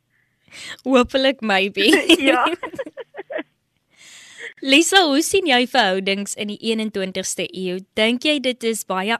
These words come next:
Speaker 1: anders as voorheen, en wat maak dit so verskillend?
Speaker 2: Ek dink definitief dit is baie anders as, sê nou maar,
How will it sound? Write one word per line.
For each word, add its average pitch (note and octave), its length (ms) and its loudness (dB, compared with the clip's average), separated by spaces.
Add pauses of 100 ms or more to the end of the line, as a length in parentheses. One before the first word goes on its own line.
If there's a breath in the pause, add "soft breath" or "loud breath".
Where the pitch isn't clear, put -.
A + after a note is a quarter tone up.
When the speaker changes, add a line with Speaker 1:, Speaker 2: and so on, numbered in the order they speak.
Speaker 1:
anders B3+ 460 -4
as B3+ 300 -2
voorheen, C#4 540 -2
en C4+ 220 -2 (100)
wat B3+ 300 -2
maak G3 380 -6
dit A#3+ 180 -8
so A3 120 -4
verskillend? E3+ 720 -8 (440)
Speaker 2:
Ek E4+ 120 0
dink A#4 320 -4
definitief C4 600 -2 (200)
dit A#3 240 0
is A3 160 -4
baie G3 240 2
anders G3+ 400 -6
as, G3 240 0 (400)
sê G#3+ 120 -10
nou G#3 80 -2
maar, G#3 120 2